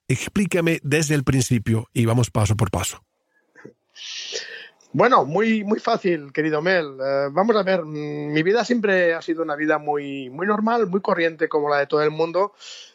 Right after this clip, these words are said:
Speaker 2: Eh, siempre, pues, trabajando en las empresas familiares, eh, en Barcelona, en Cataluña, en España, eh, teniendo, teniendo mi, mi,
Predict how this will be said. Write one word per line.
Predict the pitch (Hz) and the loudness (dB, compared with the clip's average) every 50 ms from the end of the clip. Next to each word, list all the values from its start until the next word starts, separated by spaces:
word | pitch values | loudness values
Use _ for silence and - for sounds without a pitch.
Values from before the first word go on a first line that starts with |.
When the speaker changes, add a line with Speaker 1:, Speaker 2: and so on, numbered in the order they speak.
| _ _ | _ _
Speaker 2:
Eh, | - 143 143 139 135 131 131 131 | 0 2 2 2 2 2 0 -2
siempre, | - - - 151 147 - 170 170 | -2 0 0 0 2 2 0 0
pues, | 165 - 160 139 - | 2 0 -2 -2 0
trabajando | - 151 143 139 135 - 151 151 160 | 0 2 2 2 2 2 0 2 2
en | 160 156 | 2 2
las | 143 135 | 2 2
empresas | 147 147 143 147 143 151 139 - | 0 -2 -2 0 0 0 0 2
familiares, | - 156 143 139 143 147 151 156 165 175 175 - - - | 2 2 2 2 2 2 2 2 2 2 0 -2 -2 0
eh, | 135 131 135 131 127 127 127 127 | 2 2 4 4 2 2 0 -2
en | 135 135 | -4 -4
Barcelona, | 135 - - 143 143 147 151 165 170 180 - - - - - - _ _ _ _ | -6 -2 0 2 2 2 2 2 2 0 0 -4 -14 -20 -20 -20 _ _ _ _
en | - 139 | -6 -2
Cataluña, | 131 151 131 135 143 156 165 165 | -2 0 0 0 0 0 2 2
en | 151 139 | 0 0
España, | - - - 151 151 156 160 165 180 196 202 - _ _ _ _ _ _ - - | -2 -2 -2 0 0 2 2 2 2 0 -2 -4 _ _ _ _ _ _ -4 0
eh, | 139 139 139 139 135 135 139 135 135 | 2 2 2 2 2 2 2 0 0
teniendo, | - 135 143 147 147 156 156 156 156 151 151 147 147 147 143 143 143 139 | -2 -4 -2 0 0 0 2 2 2 2 2 2 2 2 2 0 0 -2
teniendo | - 147 151 151 156 156 156 | -2 -2 0 0 0 0 -2
mi, | 156 156 156 151 151 151 | -2 0 -2 -2 0 0
mi, | 151 151 151 147 147 143 143 135 - | 0 2 2 2 2 0 -2 -4 -10